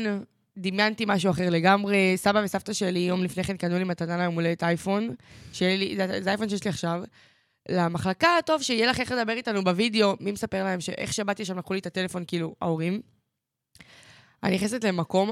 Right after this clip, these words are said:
הבן אדם... הכי שוקיסט במדינת ישראל. לא הייתה שוקיסטית ממני. אני לא, אני אמרתי, כאילו, "תקשיבו, זה טעות." אני שבועיים ראשונים לא מפסיקה לבכות, ורק אומרת להם, "תקשיבו, זה טעות, אני פה בטעות, אני לא אמורה להיות פה, אתם,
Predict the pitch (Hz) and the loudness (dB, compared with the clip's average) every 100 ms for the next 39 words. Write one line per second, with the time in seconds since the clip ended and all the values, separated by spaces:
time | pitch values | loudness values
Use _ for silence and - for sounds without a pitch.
0 | - 180 175 175 175 220 254 277 _ _ | 0 0 2 2 4 2 2 -6 _ _
1 | _ _ _ - 196 - 262 311 - - | _ _ _ -6 -4 0 0 0 -4 -4
2 | - 185 226 247 - 202 185 185 196 202 | 0 0 2 -2 -2 -2 0 4 2 2
3 | 214 185 175 175 170 180 233 240 233 196 | -2 2 4 6 4 4 4 4 -2 -2
4 | 196 - 214 190 175 165 175 185 190 214 | -4 -2 -2 0 0 2 2 2 2 2
5 | 196 190 208 254 226 214 190 185 254 240 | 2 4 2 0 -2 0 0 -2 0 2
6 | 185 180 185 190 - 185 165 233 262 214 | 2 0 -2 -2 0 -2 2 2 4 2
7 | 196 226 226 208 214 185 277 240 233 233 | 2 2 0 0 -2 -2 -2 0 0 0
8 | 233 247 285 311 - - - - 190 311 | -2 0 0 -2 -6 -18 -20 -10 -2 0
9 | 254 208 208 262 190 180 190 226 262 240 | 2 2 2 2 0 -2 0 0 2 2
10 | 247 185 180 214 247 247 247 247 - 170 | 2 2 4 4 4 4 4 2 0 -4
11 | 165 175 | -4 -6